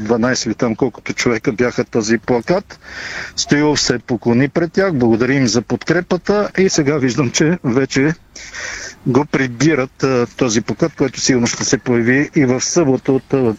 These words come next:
двайсет часа и петнайсет минути, когато е двубоят с Хебър. Закачката от тук е, че ако днес на Националния стадион Васил Левски има еди колко си публика,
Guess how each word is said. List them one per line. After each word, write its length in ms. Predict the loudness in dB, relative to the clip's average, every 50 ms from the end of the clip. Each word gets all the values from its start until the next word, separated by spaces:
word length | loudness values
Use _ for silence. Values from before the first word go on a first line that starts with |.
| -6
двайсет 460 | -4 -2 0 0 0 0 -2 -4 -6
часа 240 | -6 -6 -2 0 0
и 40 | 0
петнайсет 640 | 0 0 -4 -2 0 -2 -2 0 -2 -4 -8 -4 0
минути, 320 | 2 2 2 0 -2 -6
когато 420 | -2 2 2 2 2 0 0 0 -2
е 60 | 0
двубоят 460 | 0 0 0 2 2 2 2 0 0
с 200 | -2 -4 -2 -2
Хебър. 380 | -2 -2 0 0 0 -2 -4 -6 -12 -18 -18 -18 -18 -16 -16 -18 -18 -20 -20 -20 _ -18 -6 -2
Закачката 680 | 0 0 0 0 0 -2 -2 -2 -2 -2 -2 0 0 0
от 160 | 0 0 0 -4 -6 -4
тук 260 | -4 -4 -2 0 -2
е, 100 | -2 -2
че 380 | -2 -2 0 0 0 0 -2 -4 -8 -6
ако 360 | 0 0 0 0 0 0 0
днес 380 | 2 2 2 0 0 -4 -2 0
на 280 | 0 2 2 0 -2 -4 _ -16 -20 _ -20 -20 -20 -20 -20 -14 _ -2
Националния 540 | -2 0 2 0 2 2 0 0 0 -2 -2
стадион 400 | -2 -2 -2 0 0 0 0 0
Васил 300 | 0 0 0 0 0 2
Левски 340 | 0 0 -2 -2 0 2 2
има 280 | 4 4 2 0 0 -2 -2
еди 220 | -2 0 0 -2
колко 300 | -2 0 -2 -2 -2 -2
си 140 | -2 -2 -2 0 0
публика, 540 | 2 2 2 2 2 0 0 0 0 -2